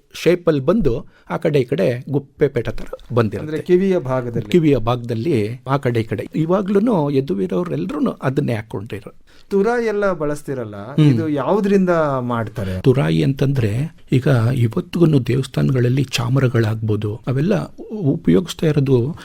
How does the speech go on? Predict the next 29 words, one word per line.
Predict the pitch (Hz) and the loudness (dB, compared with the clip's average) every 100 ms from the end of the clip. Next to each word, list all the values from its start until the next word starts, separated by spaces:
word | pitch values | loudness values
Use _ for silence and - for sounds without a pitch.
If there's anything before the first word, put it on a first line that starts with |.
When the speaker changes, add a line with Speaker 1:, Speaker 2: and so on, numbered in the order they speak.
| - | -4
Speaker 1:
ಅದರಲ್ಲಿ | 135 160 156 | 0 2 2
ಒಂದು | 131 135 127 - - | 2 2 0 -4 0
ಒಳ್ಳೆ | 123 143 135 | 2 2 0
ಗಾಳಿಗಳು | 117 110 127 123 120 | -2 -2 0 2 2
ಬರುತ್ತೆ. | 110 113 104 - 107 | 2 -2 -6 -8 -6
Speaker 2:
ಹ್ಮ್. | 110 - _ - 113 104 - | -8 -12 _ -6 -2 0 2
Speaker 1:
ಆ | 156 | 2
ಥರ | 190 214 147 - | 2 2 0 -2
ಒಂದು | 139 135 156 | -2 -2 -2
ಆ | 139 | -4
ಪಕ್ಷಿಗಳಲ್ಲಿ | 135 165 - 208 170 160 147 175 135 131 | -6 -6 -2 0 2 2 4 4 4 4
ಅದಿದೆ, | 196 - - 123 123 131 | 0 -4 -6 -2 0 2
ಹಂಗಾಗಿ | 123 - 123 170 190 185 | 0 -4 -6 -2 -2 0
ಅದನ್ನೆಲ್ಲ | 185 123 117 135 151 110 - | -2 0 2 4 2 -2 -4
ಉಪಯೋಗಿಸೋದು | 117 - 95 - - 104 | -2 0 -2 -4 -8 -8
ಅದೆಲ್ಲ. | 107 117 - - - - | -8 -10 -12 -16 -20 -6
Speaker 2:
ದರ್ಬಾರ್ | 156 156 170 220 202 | -2 0 2 0 0
ಪೇಟವನ್ನ | 190 180 175 175 170 | 0 2 0 0 0
ಮಾಡುವಾಗ | 160 147 147 151 147 | -2 -2 -2 0 -2
ನೀವು | 143 151 | -2 -4
ಕೆಂಪು | 147 170 190 202 | 0 2 4 2
ಬಣ್ಣವನ್ನ | 196 170 156 143 139 143 143 131 | 2 2 4 0 0 0 0 -2
ಬಳಸ್ತೀರಿ, | 120 120 120 - 123 175 190 | 0 0 0 0 0 0 0
ಮತ್ತೆ | 151 156 160 | -4 -2 -2
ಹಳದಿ | 139 131 165 202 | -2 0 4 4
ಬಣ್ಣದ | 185 175 165 156 147 127 | 4 0 -2 -2 -2 -2
ಜರಿಯನ್ನ | 123 170 226 220 175 170 156 | 0 2 2 0 0 0 -2
ತಾವು | 135 127 123 131 120 107 101 | -4 -4 -2 -2 -2 -4 -4
ಬಳಸ್ತೀರಿ. | 123 131 113 - 101 98 | -2 0 -2 -6 -8 -8